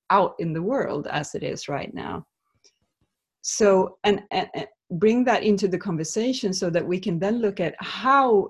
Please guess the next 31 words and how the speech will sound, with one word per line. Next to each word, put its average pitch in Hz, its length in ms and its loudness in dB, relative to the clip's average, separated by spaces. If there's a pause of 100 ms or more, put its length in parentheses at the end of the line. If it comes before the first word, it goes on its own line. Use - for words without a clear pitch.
do 196 160 2
we 202 140 2
create 190 380 0
safe 233 300 -4
spaces? - 680 -4
Like, 185 220 -2
how 214 200 0
can 214 240 0
we, 202 380 4 (280)
okay, 226 240 2
this 208 240 -2
is 208 100 0
the, 190 240 2
this 214 200 -2
is 208 100 -2
a 208 60 -6
fact. - 720 -4
<laughs> - 80 -12
The 190 100 2
world 190 280 4
looks 196 320 -2
like 160 240 -6
this. - 200 -4
We're 175 120 -6
not 196 180 0
going 180 200 0
to 147 120 -8
change 160 460 -6
it - 180 -6
right 147 220 -6
now. 196 400 -6